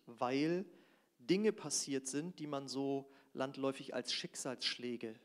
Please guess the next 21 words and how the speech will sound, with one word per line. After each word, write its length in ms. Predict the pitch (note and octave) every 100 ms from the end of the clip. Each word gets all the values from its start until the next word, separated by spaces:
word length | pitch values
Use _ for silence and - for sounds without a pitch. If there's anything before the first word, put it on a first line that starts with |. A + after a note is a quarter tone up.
| -
bezeichnet. 760 | B2+ - B2 A2+ - - -
Wir 160 | - B2+
würden 180 | C#3 C3+
das 120 | A#2+
vielleicht 260 | - C3 -
noch 80 |
ein 40 | B2
bisschen 200 | C3 -
anders 260 | F#3+ E3+
nennen, 220 | E3+ D#3 D3+
aber 140 | B2+
ich 100 | B2+
nehme 140 | D3
es 80 | D#3+
jetzt 180 | D3+ -
mal, 160 | C#3+ C3
weil 100 | A#2+
das 160 | A#2
jeder 160 | A#2+ A#2
kennt. 460 | - C3+ D#3 - - - - -
Krankheiten, 760 | - - D3+ D3+ D3+ C3 C3 C3+